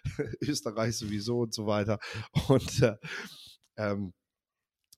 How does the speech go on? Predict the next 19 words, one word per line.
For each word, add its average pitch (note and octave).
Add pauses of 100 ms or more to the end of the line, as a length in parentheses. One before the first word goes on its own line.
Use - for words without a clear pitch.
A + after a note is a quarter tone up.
(500)
das A2+
ist A#2+
tatsächlich A2
jetzt -
dann G#2
nochmal G2
ein G2
klares G#2+
Zeichen A2+
dahin, A2
dass G#2
auch -
die G#2+
Sea -
Devils G#2+
gemerkt G#2
haben, G2
ja, G#2+
sie, F#2